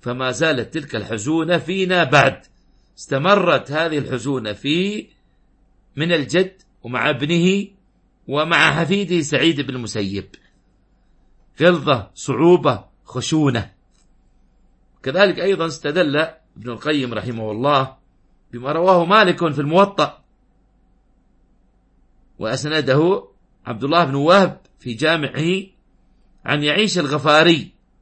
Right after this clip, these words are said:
رضي الله عنه قال: "دعا النبي صلى الله عليه وسلم يومًا بناقة، فقال: 'من يحلبها؟' فقام رجل فقال: 'ما اسمك؟'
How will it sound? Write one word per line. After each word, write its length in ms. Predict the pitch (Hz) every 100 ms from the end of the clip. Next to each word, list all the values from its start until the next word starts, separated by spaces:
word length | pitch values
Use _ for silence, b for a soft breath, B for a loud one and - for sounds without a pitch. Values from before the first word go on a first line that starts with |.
| _ -
رضي 240 | 135 139
الله 160 | 123 117
عنه 240 | 117 135
قال: 420 | 95 127 160 208 - _ _ _ _ _
"دعا 220 | - 170 170
النبي 420 | 151 143 170 156
صلى 240 | 147 127
الله 380 | 127 139 151 143
عليه 80 | 127
وسلم 360 | 127 139 139
يومًا 360 | 131 151 160 165
بناقة، 680 | 165 139 139 160 - 110 - _ _ _ _ _ _ _ _ _ -
فقال: 440 | 127 170 185 170
'من 140 | 202
يحلبها؟' 840 | 202 185 185 185 175 170 170 - - _ _ _ _ _ _ _ _ -
فقام 360 | - 147 127
رجل 320 | 123 147 139
فقال: 380 | - 120 143 139
'ما 60 | 147
اسمك؟' 520 | 160 160 165 - -